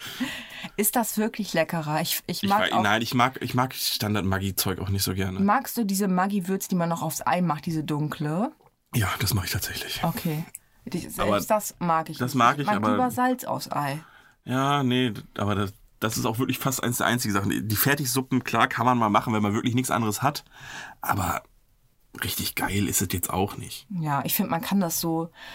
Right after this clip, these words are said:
Speaker 1: wenn man irgendwie schnell Pasta machen will oder so, und dann, äh, macht man das da
Speaker 2: Ach
Speaker 1: rein,
Speaker 2: nee, das,
Speaker 1: schnibbelt
Speaker 2: das benutze
Speaker 1: noch,
Speaker 2: ich gar nicht.
Speaker 1: machst du gar nicht?
Speaker 2: Nein.
Speaker 1: Schnibbelt noch so ein paar frische Zutaten
Speaker 2: Nope.
Speaker 1: dazu.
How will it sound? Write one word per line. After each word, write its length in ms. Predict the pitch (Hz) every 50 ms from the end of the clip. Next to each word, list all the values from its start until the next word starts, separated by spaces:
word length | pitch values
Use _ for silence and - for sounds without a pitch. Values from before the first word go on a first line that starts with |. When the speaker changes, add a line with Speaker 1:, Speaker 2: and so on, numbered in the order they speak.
| - - - - -
Speaker 1:
wenn 100 | - 175
man 180 | 180 175 180 175
irgendwie 300 | 170 170 170 - 180 165
schnell 400 | - - - - 180 170 165 165
Pasta 360 | - - - 175 - - 170
machen 360 | 156 151 147 - - 151 143
will 160 | 151 151 143 143
oder 200 | 147 151 156 151
so, 220 | 151 156 156 156
und 200 | 151 - 160 156
dann, 260 | 160 156 156 156 131 -
äh, 240 | 160 160 156 151 - -
macht 220 | - 180 170 -
man 120 | - 175 170
das 140 | 160 160 -
da 80 | 165 156
Speaker 2:
Ach 40 | 120
Speaker 1:
rein, 60 | 113 104
Speaker 2:
nee, 40 | 90
das, 140 | - 92
Speaker 1:
schnibbelt 280 | - - 101 92 208 202
Speaker 2:
das 120 | 107 -
benutze 120 | 190 - - -
Speaker 1:
noch, 60 | -
Speaker 2:
ich 80 | - -
gar 80 | -
nicht. 80 | - -
Speaker 1:
machst 200 | 196 202 196 -
du 60 | - 196
gar 160 | 202 202 214
nicht? 160 | 226 240 -
Speaker 2:
Nein. 220 | - - - - -
Speaker 1:
Schnibbelt 340 | - - 214 208 196 196 -
noch 100 | 185 185
so 140 | 175 - 185
ein 20 | 175
paar 180 | - 185 185
frische 420 | - - - 190 - - 185 165 -
Zutaten 480 | - - 202 - 202 185 - - 101
Speaker 2:
Nope. 100 | 104 104 175
Speaker 1:
dazu. 380 | 175 - - - 190 185 185